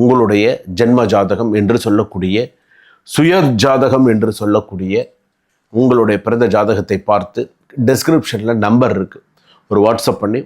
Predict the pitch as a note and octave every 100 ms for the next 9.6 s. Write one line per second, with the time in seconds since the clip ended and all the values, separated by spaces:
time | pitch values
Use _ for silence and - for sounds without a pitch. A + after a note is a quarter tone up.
0 | A2 B2 A2+ G#2 - B2+ B2 G#2 G2+ G2+
1 | G#2 B2 - - _ A2 B2+ C3 B2+ A2+
2 | G2+ G#2 A#2 F#2+ G#2 B2+ G2+ F#2+ G#2 G2+
3 | - G#2+ F#2+ G2 - G2 _ _ _ _
4 | _ _ _ _ _ _ A2 A2 A2 G#2
5 | A#2 A2+ G#2 A2 G#2+ G#2 G2+ G#2 G2+ F#2+
6 | F#2 G#2 A#2+ B2+ A2 G#2 G#2+ A2+ G#2+ G2+
7 | F#2+ G2 G2+ F#2+ - _ _ _ - G#2+
8 | A2+ G#2+ G#2 G2+ - C3 C3+ B2 G#2 G2+
9 | G2 A2 G2+ G2 - G2+